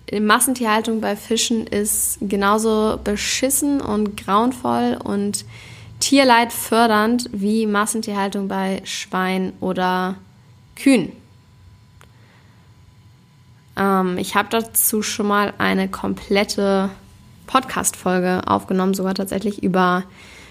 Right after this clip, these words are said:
Fischhaltung und Fische im Allgemeinen und warum es eigentlich genauso uncool ist, <laughs> Fische zu essen, wie alle anderen Lebewesen zu essen.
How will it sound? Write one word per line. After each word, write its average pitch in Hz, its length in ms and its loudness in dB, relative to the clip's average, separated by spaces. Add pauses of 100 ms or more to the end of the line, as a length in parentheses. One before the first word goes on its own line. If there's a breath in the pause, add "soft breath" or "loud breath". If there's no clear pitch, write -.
(120)
Fischhaltung 208 1120 2
und 185 1040 -2 (160)
Fische - 320 -2
im 175 80 -2
Allgemeinen 190 840 2 (1160 loud breath)
und 226 180 6
warum 233 200 4
es 240 120 4
eigentlich 226 260 2
genauso 190 340 4
uncool 190 280 0
ist, 196 380 0 (120)
<laughs> 247 140 -2
Fische 208 280 0
zu - 120 -4
essen, 202 280 -2
wie 190 120 0
alle 190 200 -2
anderen 196 300 0
Lebewesen 180 420 -4
zu - 120 -6
essen. 196 380 -6